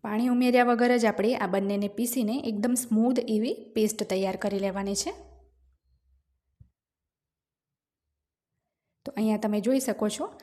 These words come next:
આપણી ડુંગળી ટામેટાની સરસ પેસ્ટ બનીને તૈયાર થઈ ગઈ છે. હવે આપણે શાકની તૈયારી કરીશું. તો એના માટે એક કુકરમાં આપણે બે થી ત્રણ ટેબલ સ્પૂન જેટલું તેલ લેવાનું છે.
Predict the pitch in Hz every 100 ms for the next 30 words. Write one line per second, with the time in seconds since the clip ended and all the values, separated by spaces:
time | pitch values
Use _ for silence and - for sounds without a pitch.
0 | - _ 220 220 214 233 262 254 226 226
1 | 226 233 254 208 214 240 - 202 214 208
2 | 202 196 196 294 - - 208 190 190 -
3 | 196 190 196 - 349 - - _ _ _
4 | _ _ _ _ _ _ _ _ _ _
5 | _ _ _ _ _ _ _ _ _ _
6 | _ 214 214 208 240 320 220 190 226 226
7 | - 190 196 190 190 190 - 427 - _
8 | _ _ _ _ _ - _ _ _ _
9 | _ _ - 220 247 269 262 262 233 233
10 | 202 226 214 208 208 277 220 196 214 202
11 | 196 214 233 240 240 233 233 226 381 -
12 | - 214 208 196 190 190 185 190 - 359